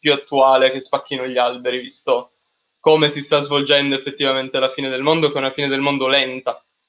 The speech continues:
perché non ci troviamo di fronte noi ora come ora, come Occidente, ma come mondo in generale, a una fine immediata, no? Il problema climatico è un problema che si trasporta nel tempo, ha una durata, ed è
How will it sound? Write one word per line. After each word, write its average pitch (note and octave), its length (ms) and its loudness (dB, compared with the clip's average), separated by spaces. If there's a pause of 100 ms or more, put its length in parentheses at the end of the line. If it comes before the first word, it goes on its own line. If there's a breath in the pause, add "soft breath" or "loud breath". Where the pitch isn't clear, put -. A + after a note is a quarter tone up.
(240)
perché C#3 220 0
non C3+ 140 -2
ci C#3+ 120 -8
troviamo C#3+ 340 0
di C3 120 -4
fronte C3+ 420 -2
noi C3+ 260 0
ora C3 280 4
come C3 180 -6
ora, B2+ 500 2 (100)
come C3 240 -6
Occidente, C3+ 960 -2
ma B2 120 -6
come C3 180 -6
mondo C3 280 -4
in C3 60 -8
generale, B2+ 680 0 (320 soft breath)
a C#3 100 2
una C3+ 180 2
fine C#3 180 0
immediata, B2+ 580 2
no? A#2+ 200 -2
Il B2+ 120 -6
problema C#3 360 0
climatico C3+ 500 -2
è B2+ 40 0
un B2 80 -8
problema B2+ 400 -2
che - 80 -20
si - 140 -18
trasporta - 680 -2
nel A2+ 200 -6
tempo, A2+ 380 -2
ha A#2+ 40 2
una B2 180 -2
durata, A#2 540 0 (480)
ed C3 200 0
è B2+ 420 2